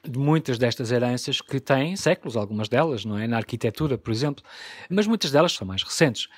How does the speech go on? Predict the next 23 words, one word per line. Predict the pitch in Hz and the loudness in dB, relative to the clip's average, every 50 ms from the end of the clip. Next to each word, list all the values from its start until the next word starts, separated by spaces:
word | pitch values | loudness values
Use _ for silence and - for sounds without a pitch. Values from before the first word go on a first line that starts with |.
| - - - - - | -20 -20 -20 -18 -12
E | - - 165 175 | -6 0 4 6
elas | 175 190 175 - | 6 6 4 2
continuam | - 180 156 - 151 151 156 151 143 139 | -2 -2 0 0 0 2 2 2 2 0
a | 131 | 0
existir, | 123 113 - - - - 127 131 143 147 147 160 - - - - - - - - - | -2 -2 -2 -4 -2 0 0 2 2 0 0 -4 -12 -16 -20 -20 -20 -20 -20 -14 -4
são | - - 156 147 135 | 0 2 2 2 2
visíveis, | 127 131 117 101 113 123 139 135 147 151 147 151 151 - - - 123 | 0 -2 -4 -2 0 0 2 2 4 4 2 2 0 -2 -4 -4 -2
eh, | 139 127 127 123 120 120 120 120 120 120 117 - - - - - - - _ - | 0 2 2 2 2 2 2 2 2 0 -2 -6 -12 -20 -20 -20 -20 -20 _ 2
tendem, | - 170 170 160 156 151 147 | 4 4 6 6 4 2 0
se | - - - | 0 0 2
calhar, | 165 147 143 143 139 131 123 120 110 101 101 95 - - - - - - _ _ _ - | 4 4 6 6 6 4 4 2 0 -4 -6 -10 -12 -14 -20 -20 -20 -20 _ _ _ 2
a | - 143 139 139 139 135 135 131 131 123 - _ _ | 4 6 6 8 8 8 6 6 4 2 0 _ _
perder | - 151 143 147 151 | 2 2 2 2 2
alguma | 147 139 120 147 151 151 | 0 0 0 0 -2 -2
relevância | 135 127 135 131 127 120 143 139 135 127 - - 135 127 | -2 0 0 0 2 4 4 6 4 4 2 2 2 2
à | 127 | 2
medida | 127 127 123 135 143 135 123 123 117 | 2 -2 -2 0 0 0 2 0 0
que | 117 - 131 | 2 2 2
a | |
integração | 127 123 - 120 120 127 127 - - 139 123 | 2 0 -2 -4 0 0 0 2 2 0 0
de | 117 120 | 0 0
Macau | 127 127 123 - 127 120 | -2 -2 0 0 0 0
na, | 117 117 | 0 0